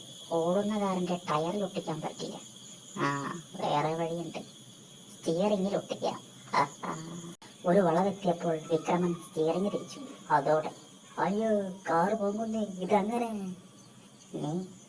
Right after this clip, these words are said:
ദാ സ്റ്റിയറിംഗിൽ സ്റ്റിക്കർ, ഇതാരൊട്ടിച്ചു?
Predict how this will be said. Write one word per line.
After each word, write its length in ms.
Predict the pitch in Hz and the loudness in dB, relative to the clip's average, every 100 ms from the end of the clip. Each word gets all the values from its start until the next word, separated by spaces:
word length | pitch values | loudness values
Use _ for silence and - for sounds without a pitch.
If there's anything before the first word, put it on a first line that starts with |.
| - - | -14 -4
ദാ 260 | - 196 | 0 0
സ്റ്റിയറിംഗിൽ 680 | 196 - - 170 185 202 220 | -4 -8 -2 2 2 2 -2
സ്റ്റിക്കർ, 460 | - 180 - 220 208 - | -2 -4 -2 -2 -2 -4
ഇതാരൊട്ടിച്ചു? 680 | 165 190 190 226 - 185 - | 2 4 6 2 0 -6 -6